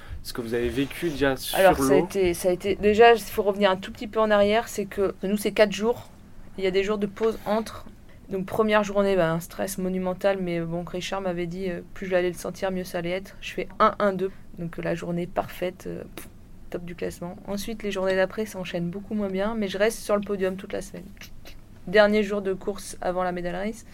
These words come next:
Speaker 2: il y a trois manches. La première, je fais, je grille le départ, de rien,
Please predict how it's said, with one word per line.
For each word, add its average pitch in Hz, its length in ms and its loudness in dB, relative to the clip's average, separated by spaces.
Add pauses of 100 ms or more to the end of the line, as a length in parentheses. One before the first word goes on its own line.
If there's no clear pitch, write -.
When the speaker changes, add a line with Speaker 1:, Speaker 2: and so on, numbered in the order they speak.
(600)
Speaker 2:
il - 60 -6
y - 20 -2
a 180 40 0
trois 202 180 0
manches. 185 380 0
La 180 100 0
première, 196 460 0
je - 120 -6
fais, 180 300 -2
je 175 100 -2
grille 185 220 -2
le 190 140 0
départ, 175 400 -4 (560)
de 170 100 -6
rien, 175 300 -4